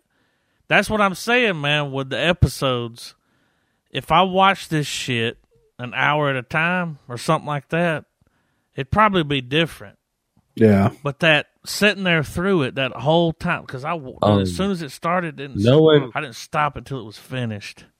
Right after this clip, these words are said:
Speaker 3: Now being on the other end of the movie, I'm glad I chose to watch it
Speaker 1: Oh, yeah.
Speaker 3: episodically.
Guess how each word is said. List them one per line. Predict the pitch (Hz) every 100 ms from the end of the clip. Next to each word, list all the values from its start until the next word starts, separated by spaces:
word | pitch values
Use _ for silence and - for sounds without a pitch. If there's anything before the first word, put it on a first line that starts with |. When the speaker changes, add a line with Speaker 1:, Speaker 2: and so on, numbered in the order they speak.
| -
Speaker 3:
Now | 107 127
being | 135 139 131
on | 123 113
the | 110
other | 104 104
end | 120 113
of |
the | 95
movie, | 90 87 85 82 80 _ _ 98
I'm | 104 101
glad | 98 98 101 98
I | 90 85
chose | - 85 82
to | -
watch | 87 85 82 -
it | -
Speaker 1:
Oh, |
yeah. | 85
Speaker 3:
episodically. | - - 85 82 320 170